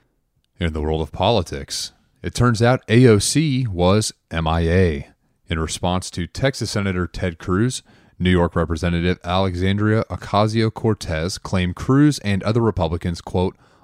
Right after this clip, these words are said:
"almost had me murdered three weeks ago." Since then, A O C has shared her life-threatening experience being in the Capitol building on January sixth, including more tweets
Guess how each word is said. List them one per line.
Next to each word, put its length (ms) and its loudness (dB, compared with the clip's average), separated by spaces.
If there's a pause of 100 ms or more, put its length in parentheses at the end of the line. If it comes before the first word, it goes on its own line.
(100)
"almost 320 2
had 240 0
me 100 2
murdered 440 2
three 180 -4
weeks 280 -8
ago." 340 -10 (600)
Since 320 -2
then, 300 -2
A 160 4
O 80 6
C 280 0
has 120 0
shared 380 0
her 120 -2
life-threatening 640 -2
experience 600 -4
being 200 -4
in 60 -6
the 80 -8
Capitol 400 -4
building 240 -2
on 120 -2
January 400 -2
sixth, 360 -2 (380)
including 420 0
more 200 6
tweets 500 -4